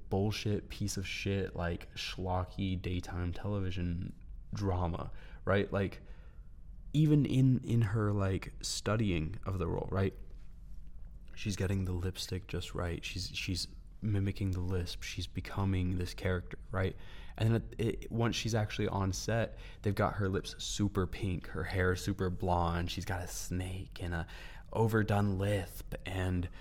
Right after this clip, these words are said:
it's like all of that is thrown out the window.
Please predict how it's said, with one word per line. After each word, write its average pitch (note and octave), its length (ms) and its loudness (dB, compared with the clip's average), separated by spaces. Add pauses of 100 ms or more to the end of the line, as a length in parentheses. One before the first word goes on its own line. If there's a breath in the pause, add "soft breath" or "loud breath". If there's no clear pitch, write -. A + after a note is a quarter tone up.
(420 loud breath)
it's - 200 0
like G2+ 340 6 (580 soft breath)
all A2 220 6
of G#2 120 6
that G2+ 200 6
is G2 100 -2
thrown G2 220 2
out F#2 140 0
the F#2+ 60 0
window. G2 460 0